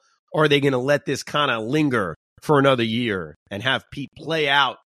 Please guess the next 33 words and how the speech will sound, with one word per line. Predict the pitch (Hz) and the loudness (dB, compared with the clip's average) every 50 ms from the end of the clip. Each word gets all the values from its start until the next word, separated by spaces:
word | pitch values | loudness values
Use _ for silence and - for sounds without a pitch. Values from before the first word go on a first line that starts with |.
| _ _ _ _ - | _ _ _ _ -10
his | - 139 - - | -10 -8 -8 -4
final | - 156 143 147 143 127 120 120 | -2 0 2 2 2 2 0 0
year | 127 127 127 117 | 2 2 2 2
before | 113 104 - 127 107 98 | 0 -4 -2 -2 -2 0
heading | 127 120 117 113 | 0 2 2 2
into | 107 104 | 0 -2
free | - - 110 104 104 104 | -4 -4 0 2 4 4
agency? | 107 104 95 101 101 - - 107 95 85 - _ _ _ _ _ _ _ _ _ | 4 2 0 -2 -4 -2 -2 -2 -4 -4 -8 _ _ _ _ _ _ _ _ _
The | - 135 | -4 -4
two | - - - - 233 247 233 | -4 -4 -2 0 2 2 2
big | 175 135 170 175 170 156 143 127 117 117 - _ _ _ _ - - | 4 4 6 6 6 4 2 -2 -8 -16 -20 _ _ _ _ -16 -10
monstrous | 123 135 156 170 180 190 190 202 - - - 170 160 135 - | -8 -2 0 2 4 4 2 0 -2 -4 -4 -4 -4 -4 -2
things | - 160 143 139 127 117 | 0 2 2 2 2 2
on | 131 120 120 | 0 0 2
David | 123 135 143 135 123 - | 2 2 2 0 -2 -4
Stearns' | - - 139 135 131 117 110 110 | -2 0 0 0 0 -2 -4 -8
agenda | 104 95 95 117 113 107 101 87 78 71 - _ _ _ _ _ _ - | -8 -4 0 0 2 2 0 -2 -8 -14 -18 _ _ _ _ _ _ -10
before | 117 - - 156 147 | -6 -2 0 2 2
we | 143 135 | 2 2
get | 131 135 131 127 127 | 4 4 2 2 2
to, | - 139 | 0 -2
you | 123 123 | 0 0
know, | 107 90 | 0 -2
fixing | - - - 156 - - 139 123 | -4 -2 -2 -2 -2 -2 -2 -4
the | 107 95 | -2 0
pitching | - 127 120 - 113 104 | 0 0 0 0 -2 -4
staff, | - - - 92 85 80 78 - _ _ _ _ _ _ _ _ - | -2 -2 -4 -4 -4 -6 -8 -12 _ _ _ _ _ _ _ _ -14
the | - | -8
manager, | 101 113 127 147 170 190 196 180 214 214 214 185 165 _ _ _ _ _ _ _ _ - | -2 2 4 4 4 2 2 0 0 0 0 -2 -6 _ _ _ _ _ _ _ _ -14
and | 98 98 | -14 -10
probably | - - 202 240 220 214 165 170 160 | -4 0 0 0 0 0 -2 -2 -2
more | 156 156 143 131 | 0 0 -2 -2
importantly, | 113 - - 143 131 127 127 120 113 104 95 - | -4 -4 -4 -2 -2 -2 -2 -4 -4 -4 -4 -6